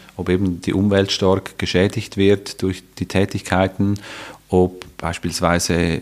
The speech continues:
Rüstungsgüter produziert oder vertrieben werden. Das sind solche Themen, die wir über die Jahre hinweg mit unseren Investoren besprochen haben und haben gemerkt, das sind so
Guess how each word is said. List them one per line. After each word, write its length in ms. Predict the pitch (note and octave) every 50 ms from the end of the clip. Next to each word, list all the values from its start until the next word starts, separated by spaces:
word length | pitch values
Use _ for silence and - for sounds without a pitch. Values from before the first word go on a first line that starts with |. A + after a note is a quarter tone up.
| - -
Rüstungsgüter 800 | G#2 G#2 G#2 - - G#2 G2+ F#2+ - - - G#2 G#2 G#2 - G2
produziert 680 | - - G#2 G2 G2 G2 F#2 - - G2 G2 G2 G2 -
oder 160 | F#2+ F#2 F#2
vertrieben 520 | - F#2+ - - - G2 G2 F#2+ G2+ F#2+ F2+
werden. 540 | F2 F2+ F#2 F#2 - - F#2 F#2 F#2 - - - - - - - - - -
Das 140 | - F#2+ -
sind 160 | A#2+ G#2+ G#2
solche 260 | B2+ A#2 - - A2
Themen, 400 | - - G2+ G2+ A2+ A2+ A2+ A2+
die 220 | G#2 G#2+ G#2 G2+
wir 240 | G2+ G2+ G2 F#2+ F#2+ - -
über 180 | G2+ F#2 G2+
die 120 | G2 G#2 F#2+
Jahre 260 | F2 F#2 G2+ A2 A#2
hinweg 440 | G#2+ A2 G#2+ G#2 G2+ G#2 G#2 G#2 -
mit 120 | G2+ E2+
unseren 240 | G2+ G2 F2+ - F#2+
Investoren 800 | F#2 F#2 F#2 F2+ F2+ - - F#2+ F#2+ G2 G2+ G2+ G2 G2 F#2+ - - - - _
besprochen 520 | - G2 - - - G2+ G#2+ - - A2
haben 220 | G#2 G#2+ G#2 G#2+ G2+
und 80 | F#2
haben 180 | F#2 F2+ F#2 F2+
gemerkt, 400 | E2+ E2 E2+ E2+ F2+ F#2 - -
das 140 | G2 - -
sind 180 | A2 G2+ F2+
so 280 | - - F#2+ F2+ F2